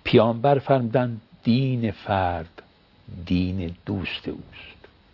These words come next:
امروزه عزیزان بیننده و شنونده اگر بخوان برای خواستگار دخترشون یا خواهرشون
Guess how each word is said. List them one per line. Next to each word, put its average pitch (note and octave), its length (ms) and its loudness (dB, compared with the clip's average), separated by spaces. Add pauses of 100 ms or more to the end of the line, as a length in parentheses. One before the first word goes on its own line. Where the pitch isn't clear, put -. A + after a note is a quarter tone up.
(2250)
امروزه F#2+ 640 0 (680)
عزیزان F#2 480 0
بیننده F2+ 540 -2
و E2+ 40 -6
شنونده F#2 500 -6
اگر A2 220 -2
بخوان G#2 360 -6
برای G2 220 -2
خواستگار F#2+ 880 -2
دخترشون F2 800 -4
یا F2 140 0
خواهرشون D#2+ 720 -4